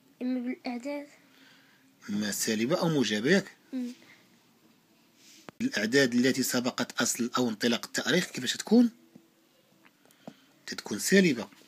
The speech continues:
Speaker 1: مم.
Speaker 2: حيت سبقات داك ال-، داك الحدث اللي حنا تن-، نأرخو بالنسبة ليه، فهمتي ولا لا؟
Speaker 1: مم.
Speaker 2: بحال دابا أنا اختارو الهجرة ديال الرسول صلى الله عليه وسلم والأحداث اللي سبقاتو، حيت الرسول صلى الله عليه وسلم تزوج قبل ما يهاجر،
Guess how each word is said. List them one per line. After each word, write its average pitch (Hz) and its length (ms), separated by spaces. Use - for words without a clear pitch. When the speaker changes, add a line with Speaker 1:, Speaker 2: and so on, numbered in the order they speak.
Speaker 1:
مم. 262 140
Speaker 2:
حيت 226 120
سبقات - 520
داك 120 160
ال-، 110 240
داك 113 160
الحدث 135 380
اللي 202 100
حنا 208 160
تن-، 190 240
نأرخو 147 480
بالنسبة 170 440
ليه، 107 180
فهمتي 214 240
ولا 123 100
لا؟ 90 100
Speaker 1:
مم. 247 100
Speaker 2:
بحال 107 160
دابا 110 240
أنا 117 120
اختارو 175 520
الهجرة 170 260
ديال 190 140
الرسول 156 280
صلى 127 100
الله 113 60
عليه 110 100
وسلم 107 100
والأحداث 202 340
اللي 208 120
سبقاتو، 175 480
حيت - 200
الرسول 110 260
صلى - 80
الله 117 120
عليه 127 100
وسلم 110 100
تزوج 147 300
قبل 233 180
ما 277 100
يهاجر، 170 460